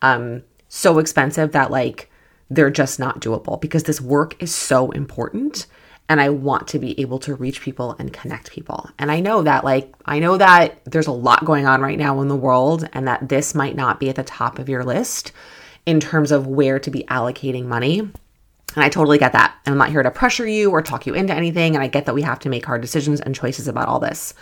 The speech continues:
What I will say is that I'm gonna talk through in this episode kind of what you're gonna learn and why it's gonna matter. So it's really gonna be a good kind of preview, almost like a jump start a little bit on what we're gonna do in the group together.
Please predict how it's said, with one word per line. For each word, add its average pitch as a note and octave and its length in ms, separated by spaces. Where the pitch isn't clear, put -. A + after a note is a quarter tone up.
What F#3 120
I F3+ 120
will E3 240
say D#3 380
is D3+ 120
that C#3+ 480
I'm D#3+ 100
gonna E3+ 160
talk E3 320
through E3 160
in D#3+ 80
this D3 180
episode D#3+ 420
kind G#3+ 200
of D4+ 80
what A#3+ 140
you're D#3 100
gonna D3+ 220
learn C3+ 280
and C#3+ 140
why B2 140
it's B2+ 140
gonna B2+ 180
matter. - 320
So - 80
it's D#3 100
really G3 320
gonna G#3 160
be E3+ 140
a D#3 60
good D#3+ 400
kind D#3 140
of C#3 80
preview, F3 540
almost A#3+ 460
like F3 100
a D#3+ 80
jump D#3+ 400
start D#3+ 380
a D#3+ 60
little D#3+ 320
bit C#4+ 220
on D#3+ 140
what D3+ 220
we're D#3+ 80
gonna D#3+ 180
do C#3 220
in C#3+ 80
the C#3 100
group C3 220
together. G3+ 500